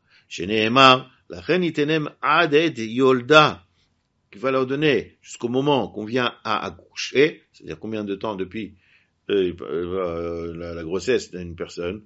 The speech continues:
d'une fa-, euh, d'une, d'un enfant, c'est neuf mois. Yalda Viter Echav Yeshuvun Al Bnei Israël, et comme ça le reste de, de ses frères, en parlant de tous les Ham Israël, va revenir en, sur la terre d'Israël.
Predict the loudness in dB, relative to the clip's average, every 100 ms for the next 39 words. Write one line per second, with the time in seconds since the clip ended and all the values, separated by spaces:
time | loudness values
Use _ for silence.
0 | _ _ _ -14 -10 -10 -8 -10 -8 -8
1 | -8 -10 -14 -18 -18 -12 -10 -10 -12 -14
2 | -16 _ _ _ 0 2 2 2 -2 -6
3 | -10 -14 _ _ _ -4 -2 -2 0 0
4 | -2 -8 -14 -2 0 2 -2 -2 -2 -2
5 | -2 -4 -4 -6 -4 -4 -4 -6 -6 -4
6 | -2 0 -2 -8 _ -12 -8 -6 0 2
7 | 2 0 -2 0 0 -2 -4 -6 -4 -4
8 | -8 -10 -10 -4 0 0 0 -6 -6 -8
9 | -12 -8 -4 -4 -6 -2 0 0 -2 -20
10 | _ -4 -4 -4 -6 -4 -4 -6 _ _
11 | _ 0 0 0 -2 -6 -10 -6 -4 -4
12 | 0 0 -2 -8 -14 -14